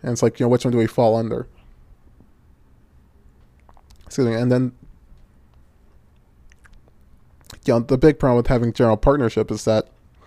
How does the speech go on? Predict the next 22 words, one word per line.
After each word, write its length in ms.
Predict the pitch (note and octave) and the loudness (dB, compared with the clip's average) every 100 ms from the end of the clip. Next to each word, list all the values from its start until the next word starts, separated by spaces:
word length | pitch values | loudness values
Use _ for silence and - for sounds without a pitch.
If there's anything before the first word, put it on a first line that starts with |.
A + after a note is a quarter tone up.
| _ - - - _ _ | _ -20 -20 -20 _ _
you 80 | B2+ | -4
know, 40 | A#2+ | 0
there's 200 | B2 D3+ | -2 0
no 80 | |
limit 280 | C3 B2+ B2+ | 0 0 -2
to 100 | - | -2
your 100 | A2 | -2
liability. 720 | A2+ G#2+ - A#2+ A#2+ - - C3+ _ _ _ _ _ _ _ _ - _ - - - - _ - - _ _ _ _ _ - - - - | 0 0 0 -2 -2 -6 -16 -20 _ _ _ _ _ _ _ _ -20 _ -20 -20 -20 -20 _ -20 -20 _ _ _ _ _ -20 -20 -20 -20
Excuse 240 | - D3+ A2+ | -8 -4 -2
me. 60 | A2+ | -4
So, 320 | - C3 B2+ - - _ _ _ _ _ _ _ _ _ _ _ _ - - - - | 0 2 2 -4 -20 _ _ _ _ _ _ _ _ _ _ _ _ -20 -20 -12 2
you 60 | |
know, 100 | C3 | 4
let's 220 | B2+ D3+ - | 6 4 2
just 240 | C#3+ - | -2 0
say, 340 | C3 B2 A#2+ A#2 - _ - _ - _ _ - - A#2 | 0 2 0 -4 -16 _ -20 _ -20 _ _ -20 -10 -6
uh, 180 | A2+ A2+ | -4 -2
you 80 | A#2 | -2
know, 80 | A2 F#2+ | -2 -4
like, 140 | G#2+ | -6
something 240 | B2+ A2+ | -4 -4
happens 880 | A2 C#3+ C3 C#3 C3 B2 - - - | -2 0 0 0 -2 -2 -8 -14 -18